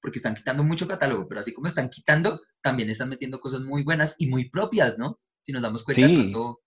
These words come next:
Speaker 1: quitan cosas que, que, digamos, vienen de otras productoras, pero están colocando mucho contenido original, y eso es bueno.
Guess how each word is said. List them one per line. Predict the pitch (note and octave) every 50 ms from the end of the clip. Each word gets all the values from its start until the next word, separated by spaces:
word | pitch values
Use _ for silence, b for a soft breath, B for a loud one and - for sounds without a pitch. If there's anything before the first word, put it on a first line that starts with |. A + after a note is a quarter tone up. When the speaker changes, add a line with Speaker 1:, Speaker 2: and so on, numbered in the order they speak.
| _ _
Speaker 1:
quitan | - E3+ D3+ E3 E3 E3 D#3+
cosas | F3+ E3+ D3+ F3 E3+ D3+
que, | - F#3+ F#3 F3 D#3+ C3+ A2+ G2+ - -
que, | D#3 D3+
digamos, | D3+ - B2 A#2 A#2+ B2
vienen | C3 C3+ C#3
de | C#3+ C#3+
otras | - - B2 -
productoras, | C#3+ C#3+ C#3+ C#3+ - A2+ A#2 A#2 -
pero | - B2+
están | B2 - G#2+ G#2+ A2 A2+ A2+ _ _ -
colocando | C3+ C#3+ D3 D3 C3+ A2 A2 A#2
mucho | C3+ D3+ - D3+ D3+
contenido | F3 E3 F3 E3 C#3 A#2+ A#2
original, | B2 B2+ C#3+ B2 A#2 A2 - _ _ _ _ _
y | - D#3 C3+
eso | A#2+ A#2+ A2+
es | A2+
bueno. | G3 A3+ G3 - -